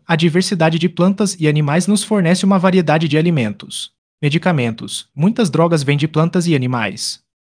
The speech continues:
Cultura. A natureza inspira arte, música e tradições. Turismo. Locais ricos em biodiversidade atraem turistas.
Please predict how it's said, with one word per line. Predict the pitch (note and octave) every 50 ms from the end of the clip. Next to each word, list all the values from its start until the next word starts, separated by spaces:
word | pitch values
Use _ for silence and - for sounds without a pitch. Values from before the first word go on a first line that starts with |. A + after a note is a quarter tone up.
| _ _
Cultura. | _ C4 C4 C4 - F3+ D#3 C3+ B2 A#2 - _ _
A | - D#3+
natureza | D3+ D3+ D3+ - F3+ F3 E3 D3+ E3
inspira | D#3 D#3+ D#3+ F#3 F3+ F3+ D#3
arte, | D3 D3+ D#3+ D#3 - - D#3+ D#3 _ _
música | C#3 C3+ C3+ C3 C#3+ C#3 - D#3 D#3+ F#3
e | F3+
tradições. | - F3+ F#3 E3+ F#3 F3+ - - E3 C3+ A#2 A2 A#2 - - - - - _ _ _ _ _ _ _
Turismo. | G3+ G3+ F#3 D3+ C3 A2 A#2+ A#2 - _ _
Locais | E3 E3 - E3+ D3+ D3+ D#3
ricos | - E3+ E3+ E3+ - E3 C#3
em | D#3 D3+
biodiversidade | C#3+ E3+ F#3 F3 F3+ E3+ F#3 F3+ - G3+ D3+ C#3+ C#3+ D3 E3
atraem | D#3 - D3+ D3 C#3+ C#3+
turistas. | C#3+ F3+ F3 D#3 C3 A2+ - - - G2 - - - -